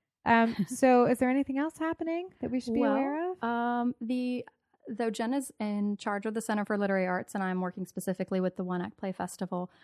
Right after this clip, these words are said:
Speaker 2: uh, there's a couple things that are of interest, spe-, specifically to podcast listeners.
Speaker 1: Oh, yes, that's
Speaker 2: Yeah.
Speaker 1: right.
Speaker 2: The Center for Literary Arts has a brand new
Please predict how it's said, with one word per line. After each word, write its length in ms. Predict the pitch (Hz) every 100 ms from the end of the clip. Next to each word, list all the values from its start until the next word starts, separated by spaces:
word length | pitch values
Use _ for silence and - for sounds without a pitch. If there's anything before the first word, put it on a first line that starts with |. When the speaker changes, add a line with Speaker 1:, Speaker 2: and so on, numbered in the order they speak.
| _ _
Speaker 2:
uh, 140 | 214
there's 140 | 208 214
a 40 |
couple 260 | - 302 339
things 280 | 285 247 226
that 80 |
are 100 | 202
of 160 | - 175
interest, 520 | 170 - 277 - -
spe-, 100 | -
specifically 640 | 202 - 220 - 226 - 214
to 140 | -
podcast 600 | 180 - 185 202 160 165 -
listeners. 300 | 180 202 214
Speaker 1:
Oh, 80 | 233
yes, 380 | 220 220 302 247
that's 20 |
Speaker 2:
Yeah. 200 | 202 240
Speaker 1:
right. 520 | 233 262 349 226 180 -
Speaker 2:
The 80 |
Center 180 | 214 254
for 80 | 254
Literary 280 | 254 196 196
Arts 180 | 185 196
has 120 | 190
a 60 | 185
brand 600 | 165 185 185 185 196 190
new 440 | 185 180 170 175